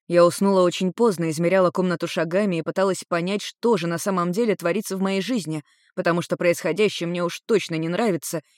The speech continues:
и я как-то запуталась в поступках людей. К появлению Юли я успела лишь открыть глаза. «Да-да-да!» — завизжала и стала притоптывать ногами. «Офигеть!»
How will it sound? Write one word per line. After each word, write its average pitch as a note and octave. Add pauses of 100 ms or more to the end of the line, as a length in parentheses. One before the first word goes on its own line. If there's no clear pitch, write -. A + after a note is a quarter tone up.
и G3+
я F#3
как-то -
запуталась F3
в -
поступках F#3
людей. F3+ (600)
К -
появлению F3
Юли G3
я E3+
успела F#3
лишь F3
открыть F3
глаза. F#3 (1000)
«Да-да-да!» — C#4+ (460)
завизжала E3
и F3
стала A#3+
притоптывать G3
ногами. F3 (1120)
«Офигеть!» D#3+